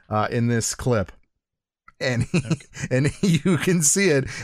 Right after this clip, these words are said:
Speaker 1: and it's like, "Oh, man," like, it, th-, there, there was a kick, but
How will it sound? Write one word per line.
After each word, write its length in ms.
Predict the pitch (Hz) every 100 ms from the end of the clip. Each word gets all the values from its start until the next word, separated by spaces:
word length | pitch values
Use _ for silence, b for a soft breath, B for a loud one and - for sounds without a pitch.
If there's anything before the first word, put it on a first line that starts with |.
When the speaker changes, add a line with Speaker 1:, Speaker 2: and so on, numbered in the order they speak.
| -
Speaker 1:
and 120 | 131
it's 200 | 156 -
like, 240 | 127 127
"Oh, 260 | 131 156 156
man," 460 | 123 131 139 123
like, 240 | 113 113 127
it, 280 | 135 - 127
th-, 180 | 143 117
there, 580 | 123 123 123 147 139 147 143 b b b _ -
there 140 | 135
was 140 | 131 123
a 40 |
kick, 540 | - - 269 151 - -
but 240 | 127 139